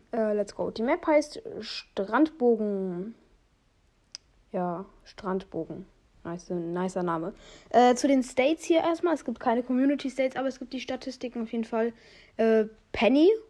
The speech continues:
hundert Prozent Siegesrate und Nutzerrate null Komma zwei Prozent. Das heißt, wahrscheinlich ganz, ganz wenige Leute haben die benutzt und dann immer gewonnen.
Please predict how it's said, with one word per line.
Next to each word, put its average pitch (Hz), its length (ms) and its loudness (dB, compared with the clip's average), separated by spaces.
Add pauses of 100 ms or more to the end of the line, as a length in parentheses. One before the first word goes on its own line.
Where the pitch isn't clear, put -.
hundert 311 260 10
Prozent 214 520 -2
Siegesrate 220 880 0 (640)
und 220 160 6
Nutzerrate 220 520 4
null 214 220 4
Komma 208 240 2
zwei 190 220 2
Prozent. 190 580 -4 (680)
Das - 80 -4
heißt, 247 160 2
wahrscheinlich 226 360 -2
ganz, 226 220 0
ganz 220 160 -6
wenige 220 220 0
Leute 208 240 0
haben 202 200 -2
die 196 100 -2
benutzt 202 340 -2
und 190 100 -2
dann 180 200 -2
immer 185 200 -2
gewonnen. 185 400 -4